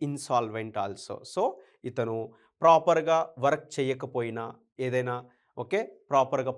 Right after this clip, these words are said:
పార్టిసిపేట్ చేయకపోయినా అతని యొక్క డ్యూటీస్ అనేవి, so he will disqualify. Not a citizen of India or voluntarily acquired the citizenship of foreign state. ఒకవేళ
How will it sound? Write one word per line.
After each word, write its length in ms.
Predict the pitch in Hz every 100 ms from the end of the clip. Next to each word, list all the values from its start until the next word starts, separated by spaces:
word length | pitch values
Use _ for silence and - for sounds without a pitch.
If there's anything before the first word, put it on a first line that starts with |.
| 120
పార్టిసిపేట్ 420 | 120 - 123 110 -
చేయకపోయినా 520 | 107 107 104 107 175 277 _ _ _ -
అతని 200 | 113 117 110
యొక్క 160 | 110 107
డ్యూటీస్ 340 | 117 120 117 107 104
అనేవి, 300 | 98 127 277 - _ -
so 100 | - 110 107
he 100 | 117 123
will 160 | 147 - _ 113
disqualify. 640 | 107 - 101 98 98 127 110 _ _ _ _ _ _ 123 147
Not 180 | 202 254
a 40 | 254
citizen 360 | - 180 196 226 220
of 80 | 214 185
India 260 | 175 185 190 170
or 60 | 160 131
voluntarily 680 | 139 165 202 202 190 185 196 160
acquired 500 | - - 190 220 247 240
the 60 | 247
citizenship 580 | 190 175 214 214 - 202 196
of 60 | 180 -
foreign 260 | 135 131 151 151
state. 300 | 123 104 - - _ _ _ _ _ _ _ _ _ 147
ఒకవేళ 420 | 151 185 185 208